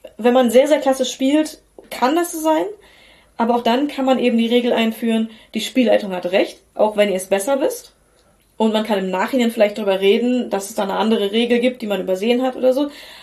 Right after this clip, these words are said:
Aber man kann sich auch einfach auf die Spielleitung hat recht, wenn es um Regelfragen geht, einigen.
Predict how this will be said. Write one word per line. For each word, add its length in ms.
Aber 160
man 140
kann 140
sich 160
auch 80
einfach 260
auf 140
die 80
Spielleitung 380
hat 180
recht, 200
wenn 280
es 100
um 80
Regelfragen 560
geht, 180
einigen. 360